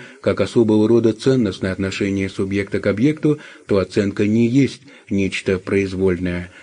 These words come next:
Она связана с интересами, целями, которые сами объективно детерминированы. Но, будучи объективными, ценности и оценки подвержены выбору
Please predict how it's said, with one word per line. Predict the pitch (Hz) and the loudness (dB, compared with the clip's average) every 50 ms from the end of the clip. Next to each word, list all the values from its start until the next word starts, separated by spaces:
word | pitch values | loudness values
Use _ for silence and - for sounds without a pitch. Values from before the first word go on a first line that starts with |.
| - - - | -18 -10 -4
Она | 101 92 90 87 | -2 -2 -2 -2
связана | - - 101 101 98 98 98 101 98 98 | -2 -2 -2 0 0 0 0 -2 -2 -2
с | 95 - | -2 -2
интересами, | 104 98 98 107 98 98 101 98 - - 107 104 107 107 107 107 - _ _ _ _ - | -2 -2 0 0 0 0 -2 -2 -2 -2 -2 0 0 -2 -2 -4 -10 _ _ _ _ -8
целями, | - - 107 104 101 104 104 107 107 110 113 - _ _ _ _ | -2 0 2 2 2 2 2 0 0 0 -2 -6 _ _ _ _
которые | - 101 92 - 90 90 90 90 | -4 -4 -2 -2 -2 -2 -2 -2
сами | - - 131 127 127 117 98 92 | -2 0 -2 0 0 0 -2 -2
объективно | 87 85 92 90 - - - 107 107 110 113 113 110 - - - - - | -2 -2 -4 -4 -4 -2 -2 0 0 2 0 0 -2 -6 -10 -18 -12 -6
детерминированы. | 104 98 95 - 92 92 90 92 92 92 90 90 87 90 87 90 87 87 87 90 95 - - - _ _ _ _ _ _ - | -4 -2 -2 0 0 -2 0 0 0 0 0 -2 -2 -2 -4 -4 -6 -8 -10 -12 -16 -20 -20 -20 _ _ _ _ _ _ -6
Но, | - 101 113 | 0 0 2
будучи | 120 135 151 143 139 135 - 143 | 4 4 4 4 4 2 2 2
объективными, | 135 131 123 120 123 123 - - 147 143 131 104 95 92 92 92 - - - - _ - | 2 2 4 2 0 0 0 0 0 0 0 0 0 -2 -4 -4 -8 -14 -20 -20 _ 0
ценности | - 135 139 135 139 131 131 - 131 | 2 2 4 4 2 0 0 0 2
и | 131 | 2
оценки | 127 127 123 - 147 147 143 131 - 107 | 2 2 2 0 -2 -2 -2 -2 -2 -2
подвержены | - 101 95 95 98 110 110 104 117 110 113 113 110 | 0 0 0 0 2 0 0 2 2 2 2 2 4
выбору | 113 139 139 131 135 135 131 131 | 4 2 4 4 4 4 4 2